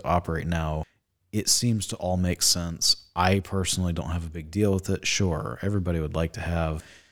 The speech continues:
pure laissez-faire, buyer beware, it is what it is. And, you know, you, everybody's responsible for their own decisions, but the reality is we don't live in that world. If we did,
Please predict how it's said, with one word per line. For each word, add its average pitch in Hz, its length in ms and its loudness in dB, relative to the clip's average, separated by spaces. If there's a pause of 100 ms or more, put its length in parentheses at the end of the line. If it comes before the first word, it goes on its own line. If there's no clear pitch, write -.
(140)
pure 107 460 4
laissez-faire, 87 1000 0
buyer 87 300 4
beware, 80 540 2
it 80 80 0
is 80 160 0
what 80 140 0
it 76 100 -4
is. 78 400 0 (480)
And, 82 480 2
you 85 100 0
know, 80 160 0
you, 87 300 -2
everybody's 87 480 -2
responsible 82 540 -2
for 87 180 -6
their 80 140 -2
own 78 80 -4
decisions, 87 640 -2
but 80 360 -4 (100)
the 92 100 -6
reality 78 380 0
is 76 140 -4
we 80 100 -2
don't 80 120 -4
live 95 140 0
in 104 80 2
that 104 140 0
world. 101 440 0 (420)
If 92 220 -6
we 87 80 2
did, 98 460 0